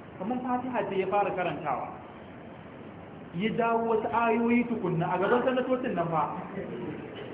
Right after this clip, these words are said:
Ya dawo wasu ayoyi, yadda ka san mutum zai fara wa'azi, haka ya fara. Kawai dai sallama ce bai yi ba,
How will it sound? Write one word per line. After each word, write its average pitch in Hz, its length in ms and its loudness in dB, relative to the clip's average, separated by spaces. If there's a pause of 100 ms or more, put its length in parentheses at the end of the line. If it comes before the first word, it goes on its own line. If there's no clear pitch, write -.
(400)
Ya 202 160 6
dawo 214 400 8
wasu 208 160 6
ayoyi, 214 760 6 (580)
yadda 294 300 2
ka 254 100 2
san 285 160 2
mutum 240 300 0
zai 220 180 4
fara 226 320 4 (400)
wa'azi, 233 400 4 (800)
haka 240 200 4
ya 185 120 4
fara. 180 300 8 (1160)
Kawai 277 180 6
dai 240 160 4
sallama 262 340 4 (120)
ce 226 100 2
bai 185 180 4
yi 156 60 4
ba, 139 140 4